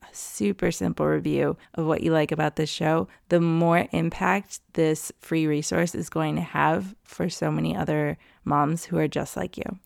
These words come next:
So thank you for taking the time to do that. I love hearing from you, whether it's in my D Ms or reading your reviews. That touch point means the world to me. So please don't be shy. Connect with me in a way that feels right for you.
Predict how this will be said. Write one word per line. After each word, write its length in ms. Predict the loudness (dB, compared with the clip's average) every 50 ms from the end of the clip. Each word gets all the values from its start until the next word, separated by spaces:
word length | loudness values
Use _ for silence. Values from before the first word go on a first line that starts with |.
| _ -12
So 240 | -4 0 2 2 2
thank 360 | 0 -2 0 2 2 2 2
you 140 | 2 2 2
for 140 | 2 0 0
taking 340 | 0 0 -2 0 0 0 0
the 100 | 0 0
time 500 | -2 -2 -2 0 0 0 -2 -2 -4 -6 -6
to 120 | -6 -6 -4
do 160 | -2 -2 0
that. 280 | 2 2 0 0 -2 -4 -4
I 140 | -2 0
love 320 | 0 0 2 2 0 0 -2
hearing 340 | -2 0 0 2 2 0 0
from 220 | 0 2 2 2
you, 140 | 2 2 0
whether 200 | 0 0 0 0
it's 180 | -2 -2 -4
in 120 | -2 -2 0
my 140 | 0 0 0
D 200 | 0 0 0 0
Ms 380 | 2 2 0 0 -2 -4 -4 -4
or 180 | -2 0 0 2
reading 300 | 0 0 0 0 0 0
your 160 | 2 2 0
reviews. 600 | 0 -2 -2 -2 0 0 2 2 0 -2 -4 -10 -18 -14 -6
That 240 | -2 0 0 0 0
touch 320 | 0 -2 -2 -2 -2 -2 -2
point 380 | 2 2 2 2 0 0 -2
means 300 | 0 0 0 0 0 0
the 120 | 2 2 4
world 300 | 4 4 2 2 0 0
to 100 | 0 0
me. 260 | 0 0 -2 -4 -6 -8 _
So 240 | -4 -2 -2 -2 -2
please 340 | -2 -4 -4 -4 -2 0
don't 160 | 2 2 2 2
be 140 | 2 0
shy. 440 | -2 -2 -2 -2 -2 -2 -4 -8 -10 _ _ _ _
Connect 300 | -4 -2 -2 -2 0 0
with 160 | -2 -2 0
me 180 | 0 0 2 2
in 80 | 2 0
a 80 | 2
way 240 | 2 4 4 4 4
that 380 | 4 4 4 4 2 0 -4 -20 -20 -12
feels 360 | -4 0 0 2 2 2 0
right 200 | -2 -2 -4 -4
for 100 | -4 -4
you. 240 | -4 -4 -6 -8